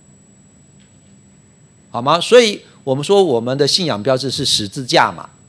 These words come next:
所以你跟神有一个关系，你跟人之间呢，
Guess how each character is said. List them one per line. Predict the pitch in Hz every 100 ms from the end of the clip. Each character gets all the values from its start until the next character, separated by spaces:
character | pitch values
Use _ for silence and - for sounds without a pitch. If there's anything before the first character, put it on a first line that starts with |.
| _ _ _ _
所 | - 160
以 |
你 | 135
跟 | 202 233
神 | - - 135 120
有 | 196 110
一 | 104
个 | 110
关 | 117 110
系， | 107 -
你 | 104
跟 | 95 165 175
人 | 139 131
之 | 175 214
间 | 220 220
呢， | 196 180